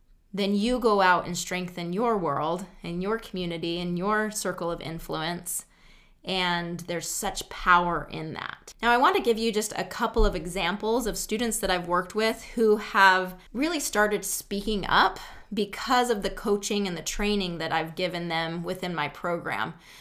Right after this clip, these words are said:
So such a big part of my program is the confidence coaching.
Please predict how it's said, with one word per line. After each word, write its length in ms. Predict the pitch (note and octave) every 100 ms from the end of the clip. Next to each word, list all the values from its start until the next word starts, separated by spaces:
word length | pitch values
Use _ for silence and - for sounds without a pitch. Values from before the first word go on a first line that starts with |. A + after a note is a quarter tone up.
| -
So 140 | - G3
such 220 | F#3+ B3+
a 60 | A#3+
big 400 | F3+ A3 A3 G#3
part 240 | G#3 G3
of 100 | F3+
my 140 | F3
program 800 | E3+ - C4 B3+ G3+ F3 F3 F3+ -
is 560 | G3 G3+ G3 G3 F#3 E3+
the 120 | F#3+
confidence 640 | F#3+ - G3+ G3+ F3 -
coaching. 600 | - - D3+ - - E3+